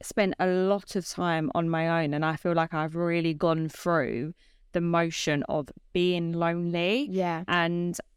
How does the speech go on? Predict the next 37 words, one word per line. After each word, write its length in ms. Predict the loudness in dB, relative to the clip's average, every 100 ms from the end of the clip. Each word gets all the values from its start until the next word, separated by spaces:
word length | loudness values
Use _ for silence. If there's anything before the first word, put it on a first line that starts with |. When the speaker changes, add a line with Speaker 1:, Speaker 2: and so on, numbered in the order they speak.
| _ _
Speaker 1:
I 140 | -2 -2
feel 180 | 0 2
like 220 | 2 -2
I 80 | -4
found 320 | 0 0 0
a 20 |
lot 160 | 0 0
of 100 | -2
things 440 | -2 -2 -2 -2
that 140 | -4 -4
help 400 | -2 -2 -4 -20 _ -4
me 140 | -2
with 180 | -2 -2
my 100 | -2
loneliness. 840 | 0 0 0 2 2 2 -2 -12 -12 -4
Speaker 2:
Like 220 | -2 -2
what? 260 | -2 -2 -2
Speaker 1:
Like 280 | 0 0 -2
what 100 | -4
you've 100 | -4
said 160 | -6 -4
there, 220 | -2 -2
having 340 | -2 0 2 2
a 120 | 0
task, 580 | -4 -4 0 2 2 2
like, 160 | 0 0
Speaker 2:
To-do 80 | 0
Speaker 1:
having 240 | 2 2
a 80 | 0
Speaker 2:
list. 120 | -2 -2
Speaker 1:
to-do 280 | 0 0
list. 600 | 0 0 -2 -4 -10 -12 -18 _ _ -4
I 120 | 0
have 140 | 0 0
a 40 |
to-do 300 | -2 -2 0
list 240 | 2 0